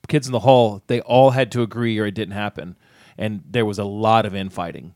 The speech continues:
Uh, they were always yelling at each other and screaming at each other because they wanted a good product. And they said that that worked for what they did. But at this point, with all the darkness they had in their life, he said, literally, "This just isn't what I want to do anymore."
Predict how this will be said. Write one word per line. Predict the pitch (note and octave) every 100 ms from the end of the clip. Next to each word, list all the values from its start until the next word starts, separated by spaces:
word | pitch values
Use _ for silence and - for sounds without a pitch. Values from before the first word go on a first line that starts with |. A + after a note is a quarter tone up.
| -
Uh, | G#2+ G2
they | B2
were | A2 - -
always | B2 C3 A#2 G#2+
yelling | G#2 A2 A2 G#2
at |
each | G#2 G#2+
other | G#2+ G2+
and | G2+
screaming | - A2 G#2
at | F#2+
each | A2
other | G#2 G2+
because | A2 D3 B2
they | B2+
wanted | A2 A#2 G#2
a |
good | G#2+ G2
product. | C3 B2 G2+ -
And | A2+
they | A2+
said | G#2+ C#3 B2
that | A2+
that | A2
worked | B2 D3
for | -
what | A#2+ A#2
they | G#2+
did. | F#2+ C3+ A2+ F#2+ _ _ _ _ _ -
But | C3+ B2 -
at | A#2
this | B2+ A#2
point, | - B2+ A2 _ _
with | A#2 A#2 -
all | A#2 B2+ B2 A2
the | G#2+
darkness | A2+ A#2 A2+ G2+
they | G#2+
had | A2
in | G#2+
their | G#2
life, | G#2 G#2 -
he | A2+
said, | - A2 F2
literally, | A2 B2+ G#2+
"This | G2 A2
just | - A#2+ -
isn't | A#2+ A2 G2+
what | A2
I | G2+
want | G2 G2 -
to | G2
do | A2 A2
anymore." | G2+ G2 F#2+ F#2+ F2+